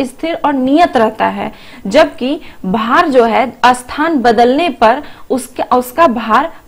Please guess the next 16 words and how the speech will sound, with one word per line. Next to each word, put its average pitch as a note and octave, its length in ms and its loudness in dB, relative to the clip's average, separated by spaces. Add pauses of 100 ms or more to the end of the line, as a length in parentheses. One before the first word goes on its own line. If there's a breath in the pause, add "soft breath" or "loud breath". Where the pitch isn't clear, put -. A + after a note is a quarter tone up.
हमेशा B3 480 0
बदलते B3 560 2
रहता G#3+ 300 2
है, G#3 60 2
परिवर्तनीय A#3 840 0
होता F#3+ 360 -2
है। F#3+ 360 -14 (2000 soft breath)
इकतीस D4+ 520 -4
दिसंबर D4 420 -2
दो C#4 200 -2
हज़ार C4+ 260 -2
उन्नीस B3 420 -2
को B3 200 0
नागरिकता B3+ 640 -2
संशोधन C#4+ 560 -4
अधिनियम B3 680 -2